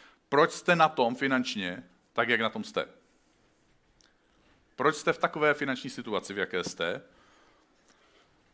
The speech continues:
A také tím pádem mluví o možnostech, jak by se tahle situace možná dala změnit. O možnostech nějakých.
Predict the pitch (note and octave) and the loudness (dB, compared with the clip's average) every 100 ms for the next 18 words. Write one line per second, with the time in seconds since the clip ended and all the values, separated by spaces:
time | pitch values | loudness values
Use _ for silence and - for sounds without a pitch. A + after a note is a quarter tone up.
0 | _ - B2 F3+ F3 C#3 C3+ C#3 C3 B2 | _ -4 4 6 8 6 4 0 4 6
1 | B2 B2 A#2+ A#2+ A#2+ A#2+ A#2+ A#2 B2 - | 8 4 2 0 0 -2 0 0 -2 -4
2 | C3 A#2+ B2+ B2+ A2+ - F#2+ G#2+ - - | -4 -2 -2 -2 -6 -2 -2 -2 -6 -20
3 | _ _ _ _ A2 A#2+ A#2+ B2+ - A2 | _ _ _ _ 0 0 0 -4 0 2
4 | A#2 B2 - _ _ _ _ _ - A2+ | 2 -2 -10 _ _ _ _ _ -2 0
5 | B2 A2+ A2+ A2+ G#2 - F#2 F#2 G2 A2+ | -2 -4 -8 -4 -4 -2 -6 -4 -6 -6
6 | G#2+ G2 G2 G2 G2 F#2 G2 G2 D2 - | -2 0 0 -2 -2 -4 -8 -10 -12 -20
7 | _ _ _ _ - G#2 G2+ F#2 - - | _ _ _ _ -8 -6 -6 -8 -12 -12
8 | D#2+ C#2+ - - | -14 -16 -20 -20